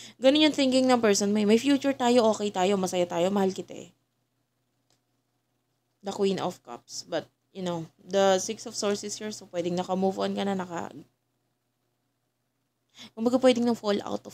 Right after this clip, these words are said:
love ka dito sa person na to because with the Five of Pentacles, maraming gumising sa'yo, especially may kinalaman sa, pwede nakaramdam ka ng kahirapan.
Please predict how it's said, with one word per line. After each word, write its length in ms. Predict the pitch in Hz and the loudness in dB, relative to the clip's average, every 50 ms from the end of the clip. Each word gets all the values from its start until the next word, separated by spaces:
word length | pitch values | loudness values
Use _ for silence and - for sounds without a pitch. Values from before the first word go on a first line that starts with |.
| - | -10
love 240 | 190 190 170 170 - | -4 -4 -4 -4 -4
ka 80 | - 190 | -8 -8
dito 240 | 185 185 175 - 170 | -6 -6 -6 -4 -4
sa 160 | 175 - 180 | -6 -6 -6
person 440 | - - 170 175 - 190 180 170 175 | -6 -8 -10 -8 -8 -8 -8 -8 -8
na 40 | |
to 80 | - 180 | -10 -10
because 240 | 175 175 - 175 - - | -12 -8 -8 -8 -8 -8
with 120 | 180 175 | -2 0
the 80 | 185 170 | 0 0
Five 240 | - - 175 180 | 2 2 0 2
of 160 | 208 226 214 - | 2 0 -2 -2
Pentacles, 680 | - 202 185 185 - 190 - 185 180 180 185 190 - - | -4 -4 -4 -2 -2 -4 -2 2 2 2 2 0 -2 -4
maraming 400 | 202 185 190 196 196 202 196 196 | -2 0 2 2 2 2 2 2
gumising 400 | 196 190 190 190 190 - 190 180 | 2 4 4 2 2 2 0 0
sa'yo, 240 | 190 180 175 180 180 | 2 4 4 4 4
especially 400 | 175 - - 180 165 180 175 170 | 2 0 -4 -4 0 2 2 2
may 160 | 175 175 175 | 2 0 -2
kinalaman 480 | - 180 180 175 175 175 180 175 175 175 | -4 -4 -4 -4 -4 -4 -6 -6 -6 -6
sa, 320 | - - - - 247 240 _ _ _ _ _ _ _ _ _ _ _ _ _ _ | -8 -8 -8 -12 -14 -16 _ _ _ _ _ _ _ _ _ _ _ _ _ _
pwede 200 | 208 214 226 220 | 0 0 2 2
nakaramdam 520 | 220 220 226 220 208 208 196 202 196 196 | 2 2 2 2 2 2 2 2 0 0
ka 80 | 202 196 | -2 -4
ng 80 | 214 - | -6 -6
kahirapan. 840 | - 185 180 180 165 165 160 - - - - - 220 226 233 233 | -6 -6 -4 -2 -2 -2 -4 -4 -8 -12 -14 -12 -10 -10 -10 -12